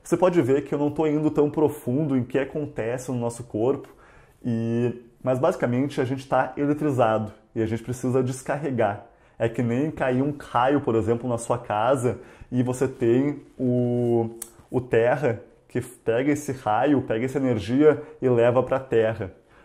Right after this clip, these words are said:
Com a gente é a mesma coisa. Ao caminhar descalço, pelo menos uma vez por dia,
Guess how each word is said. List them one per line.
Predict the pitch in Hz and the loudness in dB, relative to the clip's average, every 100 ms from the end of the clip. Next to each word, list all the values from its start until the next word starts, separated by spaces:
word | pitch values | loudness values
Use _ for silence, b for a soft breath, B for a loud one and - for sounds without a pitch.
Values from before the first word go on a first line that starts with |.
| b | b
Com | 175 | 2
a | 160 | 2
gente | 123 127 135 - 139 - | 2 -2 -2 -4 -6 -4
é | |
a | 123 | -2
mesma | 120 117 131 | -2 -2 -4
coisa. | 131 120 104 101 92 85 b b _ | -6 -4 -2 -4 -6 -8 b b _
Ao | 120 127 | 0 0
caminhar | 139 135 120 120 | 0 -2 0 0
descalço, | 123 120 - 110 113 131 - 135 | -2 -6 -2 2 2 0 -4 -2
pelo | 131 117 | 0 0
menos | 117 127 | -2 -2
uma | 131 147 | -2 0
vez | 131 131 | 0 0
por | - 107 | -4 -4
dia, | 101 123 147 131 | -2 2 2 0